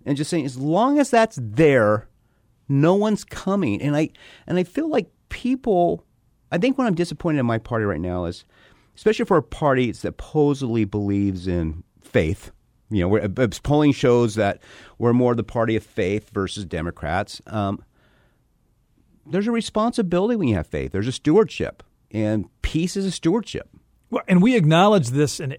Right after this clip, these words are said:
Speaker 2: every other environment. If, if, uh, you're a sports guy, I mean, everybody knows if you're the best player on the team,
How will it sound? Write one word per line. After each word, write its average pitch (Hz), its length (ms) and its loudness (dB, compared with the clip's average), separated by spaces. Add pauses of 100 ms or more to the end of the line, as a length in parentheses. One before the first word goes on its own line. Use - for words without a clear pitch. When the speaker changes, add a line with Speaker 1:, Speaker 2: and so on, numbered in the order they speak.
Speaker 2:
every 220 340 6
other 175 460 0
environment. 139 640 2
If, - 180 -12
if, - 340 0
uh, 160 100 2
you're 139 200 2
a 139 40 4
sports 180 420 2
guy, 110 300 -4
I 127 60 -4
mean, 175 120 0
everybody 254 240 2
knows 151 240 4
if 107 100 -6
you're 143 140 2
the 160 80 0
best 131 340 0
player 139 300 0
on 143 100 0
the 139 60 -2
team, 104 480 -8